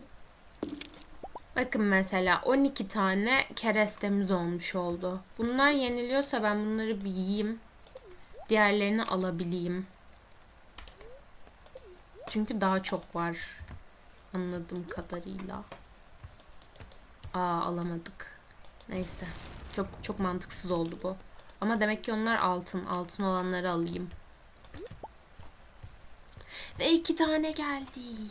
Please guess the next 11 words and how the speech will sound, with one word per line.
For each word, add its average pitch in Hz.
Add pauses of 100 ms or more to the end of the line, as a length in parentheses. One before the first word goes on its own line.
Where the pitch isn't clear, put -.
(320)
Yaşasın. 226 (1500)
Şimdi 294 (260)
şu, -
ha, 381
tamam, 339
şunları 285
atalım. 254
Ben 247
bunları 269
görmedim. 185 (1200)
Lifleri 302